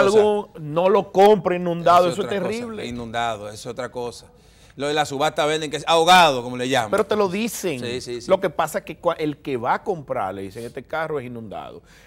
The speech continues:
Speaker 1: este carro tiene el motor que no sirve, la transmisión, tiene una colisión en la parte de", o sea,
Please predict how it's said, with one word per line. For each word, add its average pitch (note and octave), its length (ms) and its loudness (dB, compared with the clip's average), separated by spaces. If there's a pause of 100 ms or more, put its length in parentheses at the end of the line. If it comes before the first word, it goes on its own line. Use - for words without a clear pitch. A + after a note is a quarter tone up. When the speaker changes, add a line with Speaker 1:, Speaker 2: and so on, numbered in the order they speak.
Speaker 1:
este B2+ 260 -6
carro C#3+ 300 -4
tiene C3+ 360 -8
el B2+ 140 -12
motor A#2+ 380 -8
que B2 100 -12
no A2+ 100 -10
sirve, F#2+ 320 -12
la G#2 140 -6
transmisión, G#2+ 720 -10 (260)
tiene C3+ 160 -4
una C3+ 160 -2
colisión B2+ 640 -2
en A#2 60 -8
la A2+ 140 -8
parte A#2 240 -12
de", A#2 60 -14
o A2 40 -14
sea, D3+ 180 -8